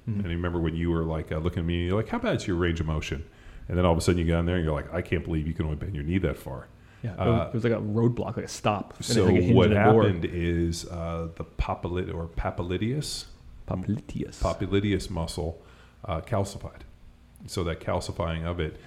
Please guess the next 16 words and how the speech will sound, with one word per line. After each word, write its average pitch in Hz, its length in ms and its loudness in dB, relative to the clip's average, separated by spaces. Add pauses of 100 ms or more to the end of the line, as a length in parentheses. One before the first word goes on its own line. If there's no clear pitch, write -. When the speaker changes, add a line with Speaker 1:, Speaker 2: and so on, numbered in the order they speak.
(140)
Speaker 2:
and 87 140 -6
then 80 100 -2
it 76 80 -8
started 85 300 -2
laying 82 320 -2
down 82 560 -4
osteophytes, 82 840 -6 (220)
uh, 82 300 -6
in 85 140 0
the 76 60 -4
joint. 87 420 -2 (380)
And 85 160 -6
so 80 120 -2
that 85 200 -2
calcified, 80 840 -4 (100)
uh, 82 380 -8